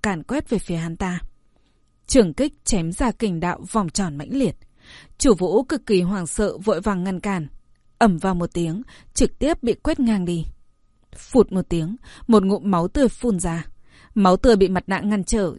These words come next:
chậm rãi xuyên thấu qua khe hở chảy xuống xuôi xuống dưới. Không biết tự lượng sức mình.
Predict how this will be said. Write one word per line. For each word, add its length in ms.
chậm 240
rãi 220
xuyên 320
thấu 220
qua 180
khe 200
hở 240
chảy 180
xuống 240
xuôi 300
xuống 200
dưới. 280
Không 380
biết 200
tự 140
lượng 140
sức 220
mình. 180